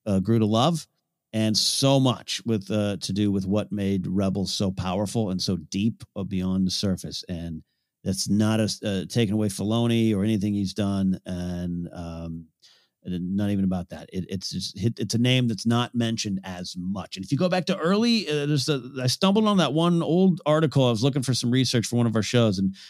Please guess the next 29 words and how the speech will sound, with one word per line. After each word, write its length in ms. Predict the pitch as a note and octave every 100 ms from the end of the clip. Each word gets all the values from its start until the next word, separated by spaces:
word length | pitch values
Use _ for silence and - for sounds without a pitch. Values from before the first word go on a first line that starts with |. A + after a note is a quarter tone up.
| -
I 40 |
remember 220 | C3 C#3+ C#3
I 60 |
ke-, 80 | C3+
I 440 | B2+ B2+ C3 B2+ C3
kept 160 | D3
citing 320 | - D3 C#3 A#2
it. 100 | A2
We 80 |
were 60 | A2
talking 240 | G2 B2
about 160 | A2+ G#2+
the 160 | G#2+ F#2
early 220 | B2+ A#2+
Clone 280 | G2+ B2 A#2
Wars 200 | G#2+ F#2+
stuff 240 | - G2
on 40 | F#2+
the 60 |
Clone 180 | F#2+ A2+
Wars 160 | G#2 F#2+
Report. 280 | F#2+ F#2+ - _ _ _ _ _ - -
It 200 | C#3+ D3+
is 120 | C3+
an 80 | C3
interview 360 | D#3+ F3+ D#3+ C#3
with 140 | A2+
Filoni 580 | - A#2 C3 C#3 C3+ -
and 600 | B2+ A#2 A#2+ A2+ A2+ G#2